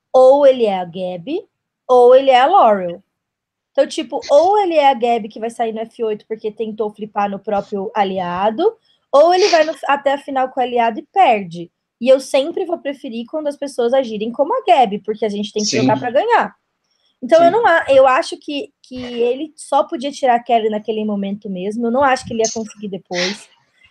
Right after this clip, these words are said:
Speaker 1: E eu acho que, tipo, ele conseguiu tirar ela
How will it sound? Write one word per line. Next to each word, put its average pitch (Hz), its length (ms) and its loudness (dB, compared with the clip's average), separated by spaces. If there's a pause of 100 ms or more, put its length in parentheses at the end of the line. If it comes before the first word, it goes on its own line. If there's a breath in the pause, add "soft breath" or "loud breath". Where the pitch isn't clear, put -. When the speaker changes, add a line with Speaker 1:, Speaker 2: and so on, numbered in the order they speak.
(300)
Speaker 1:
E 240 880 0
eu 262 220 6
acho 254 320 0
que, 254 220 -12 (120)
tipo, 285 680 -4 (100)
ele 269 200 4
conseguiu 294 540 -8
tirar 269 340 2
ela 226 260 2